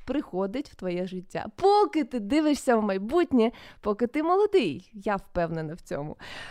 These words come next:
Також, е, вони бачать можливості, вони якісь безстрашні. Ось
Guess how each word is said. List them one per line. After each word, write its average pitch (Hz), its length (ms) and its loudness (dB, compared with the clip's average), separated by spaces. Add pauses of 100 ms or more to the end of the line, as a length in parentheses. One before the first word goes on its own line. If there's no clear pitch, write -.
Також, 415 640 4
е, 262 540 4
вони 330 720 6
бачать 285 560 2
можливості, 247 960 0
вони 294 460 4
якісь 285 440 2
безстрашні. 214 1080 -2
Ось - 320 -6